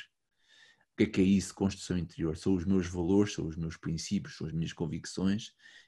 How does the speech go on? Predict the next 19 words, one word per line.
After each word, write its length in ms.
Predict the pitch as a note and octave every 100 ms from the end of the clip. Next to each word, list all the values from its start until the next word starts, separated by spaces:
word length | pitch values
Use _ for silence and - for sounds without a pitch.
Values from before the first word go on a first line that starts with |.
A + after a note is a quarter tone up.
| _
é 120 | B2
aquilo 280 | B2+ - E3+
que 160 | D#3 C#3
me 200 | C3+ A#2+
rege 500 | G#2+ C3 B2+ A#2 G#2+
no 100 | G#2
dia 260 | G#2 A#2
a 40 | A#2
dia 320 | G2 F#2+ G#2+
e 120 | A#2+
é 40 |
aquilo 220 | C3 C#3+ C#3+
que 120 | D3
eu 40 |
estou 180 | C3+ D3+
à 80 | D3+
procura 460 | D3+ D3+ D3+ C3
de 100 | B2
realizar 640 | A#2 B2 A#2 G2 F#2+ G2+ C3